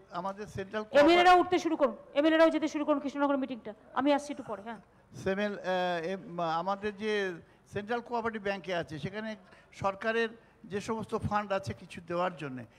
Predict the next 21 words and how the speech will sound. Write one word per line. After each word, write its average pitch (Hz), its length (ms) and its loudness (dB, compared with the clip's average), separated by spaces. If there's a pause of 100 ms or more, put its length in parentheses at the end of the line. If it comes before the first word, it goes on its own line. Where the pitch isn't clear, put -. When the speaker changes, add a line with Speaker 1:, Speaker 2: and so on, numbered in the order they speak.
(120)
Speaker 1:
আপনি 156 240 -10
সে 208 140 -6
অর্ডারটা 165 380 -4
দিয়েছেন, 143 480 -8 (340)
এর 175 160 -8
জন্যে 226 240 0
আপনাকে 208 400 -2
আমরা 202 280 -4
অভিনন্দন 175 540 -6
জানাচ্ছি 117 480 -14 (360)
আমাদের 165 340 -6
ব্যাংকের 151 360 -6
তরফ 127 260 -8
থেকে। 110 200 -14 (440)
আমরা 226 640 2 (220)
আমাদের 208 480 -2 (320)
কোঅপারেটিভ 233 560 0
তরফ 208 200 -4
থেকে 233 320 -8
আমরা 208 280 -4
ধান 196 440 -4